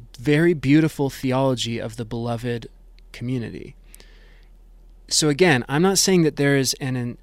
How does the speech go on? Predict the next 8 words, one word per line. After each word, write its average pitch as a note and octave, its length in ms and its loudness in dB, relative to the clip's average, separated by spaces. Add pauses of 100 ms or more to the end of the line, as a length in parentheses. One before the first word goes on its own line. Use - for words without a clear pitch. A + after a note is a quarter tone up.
(140)
there B2+ 220 -4
is B2 160 -6
a, A2+ 280 -8 (100)
an B2 120 -6
explicit, - 920 -2 (400)
conscious, D3 840 -2 (320)
intentional D3+ 1080 -6 (760)
action A2+ 760 -4